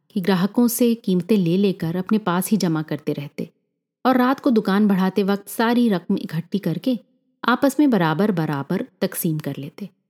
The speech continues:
दुकान के रखरखाव, टूट फूट और अपने और नौकर के खाने पीने पर जो रकम खर्च होती, उसमें वो चारों बराबरी के साथी थे।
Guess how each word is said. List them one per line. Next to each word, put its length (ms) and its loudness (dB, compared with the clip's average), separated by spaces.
दुकान 320 2
के 140 2
रखरखाव, 680 -2
टूट 280 0
फूट 380 -6
और 100 2
अपने 640 2
और 160 2
नौकर 400 2
के 160 0
खाने 400 0
पीने 280 2
पर 160 0
जो 180 2
रकम 300 -2
खर्च 360 -6
होती, 480 -2
उसमें 240 4
वो 120 2
चारों 380 4
बराबरी 380 2
के 120 0
साथी 480 -4
थे। 120 -10